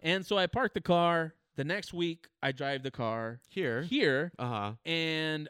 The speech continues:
Speaker 1: um, you know, we're sitting at, in the studio. We're sitting at this table. And Franco walks in, and he's like, "Yo, what happened to your car?"
Speaker 2: <laughs>
Speaker 1: And it's like,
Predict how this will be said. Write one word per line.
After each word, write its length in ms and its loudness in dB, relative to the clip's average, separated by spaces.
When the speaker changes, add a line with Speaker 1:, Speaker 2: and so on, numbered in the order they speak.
Speaker 1:
um, 320 -2
you 140 2
know, 80 4
we're 120 2
sitting 360 2
at, 180 -2
in 140 0
the 60 0
studio. 760 -2
We're 140 -4
sitting 320 -2
at 100 -6
this 180 -4
table. 520 -4
And 440 2
Franco 380 0
walks 360 -6
in, 60 -2
and 80 -4
he's 160 -2
like, 180 -4
"Yo, 140 2
what 160 -2
happened 260 -4
to 80 -6
your 120 -10
car?" 360 -4
Speaker 2:
<laughs> 400 -10
Speaker 1:
And 400 2
it's 280 -2
like, 420 0